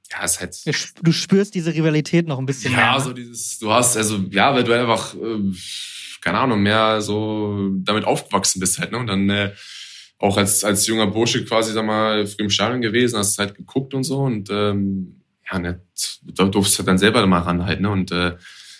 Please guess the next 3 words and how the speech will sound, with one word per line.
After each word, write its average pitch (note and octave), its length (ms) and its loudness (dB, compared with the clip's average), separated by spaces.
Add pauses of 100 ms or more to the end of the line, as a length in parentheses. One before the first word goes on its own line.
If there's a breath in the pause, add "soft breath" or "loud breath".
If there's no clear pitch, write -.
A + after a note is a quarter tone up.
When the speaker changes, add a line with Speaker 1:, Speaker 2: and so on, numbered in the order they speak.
(200 loud breath)
Speaker 1:
ähm, F#2 600 -6 (420)
schon, F#2 800 0 (120)
ja, E2+ 320 -8